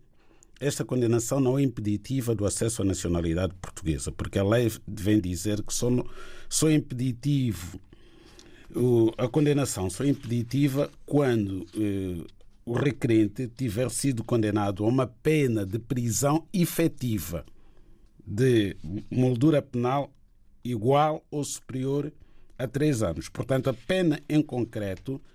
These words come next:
tem que ser uma pena de prisão efetiva igual ou superior a três anos. Não foi o caso. Bom, o, o processo de nacionalidade que apresentou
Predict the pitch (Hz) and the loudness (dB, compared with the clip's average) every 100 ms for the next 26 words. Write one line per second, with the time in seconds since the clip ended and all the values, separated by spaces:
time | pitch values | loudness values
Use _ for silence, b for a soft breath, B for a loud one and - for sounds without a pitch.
0 | b 127 143 - 120 113 - 175 170 - | b -2 0 0 0 0 2 4 2 0
1 | - 127 127 147 165 - - - - - | -4 -2 0 0 0 -6 -20 -20 -20 -20
2 | - 127 120 185 - 127 117 101 107 101 | -16 -6 2 2 2 -6 -6 -4 -4 -4
3 | 87 82 85 87 98 113 b b b - | -12 -12 -12 -12 -10 -12 b b b -8
4 | 123 143 160 139 - - 123 135 113 - | 0 4 4 2 -2 -6 -2 0 -2 -2
5 | 101 85 85 71 - - 107 - 123 87 | -2 0 0 -2 -2 2 2 2 -2 -2
6 | - 65 - - B B B B - 147 | -4 -8 -8 -10 B B B B 0 0
7 | - 180 170 - - - 185 175 - 202 | 2 0 0 -6 -10 2 2 2 -2 -2
8 | 196 - 139 143 139 - 120 107 98 90 | -2 -4 2 2 2 0 0 2 0 -2
9 | 76 - - b b b b b - - | -6 -8 -14 b b b b b -12 0
10 | 147 147 143 131 131 113 110 | 2 2 0 0 -2 -2 -4